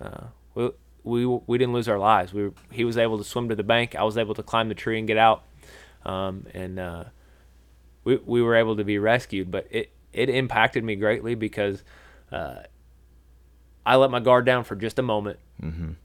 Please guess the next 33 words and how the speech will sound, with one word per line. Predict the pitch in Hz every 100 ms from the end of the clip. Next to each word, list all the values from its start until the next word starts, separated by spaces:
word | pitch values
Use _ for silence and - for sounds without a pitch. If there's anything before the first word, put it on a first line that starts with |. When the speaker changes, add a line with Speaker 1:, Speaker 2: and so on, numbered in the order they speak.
| -
Speaker 1:
on | 110
a |
river | 107 113 113
that | 110
I | 107
shouldn't | - 120
have | 120
been | 107 98
on, | 90 92 - _ _ _ _ - _ -
and | 113
it | 107
could | 113
have | 107
cost | 113 107 101
me | 101
or | 95 101
my | 95
friend, | 95 98 98 92 -
uh, | -
our | 92 -
life. | 95 95 92
But | -
fortunately, | - 110 107 110 101 104 95 - - - -
uh, | 98
we're | 101 107
here | 107 113 101
still | - - 135
to | 131
tell | 120 139
that | 139 131
story. | - 143 165 170 165 - - -
I've | - 131
replaced | 131 - 143 135 -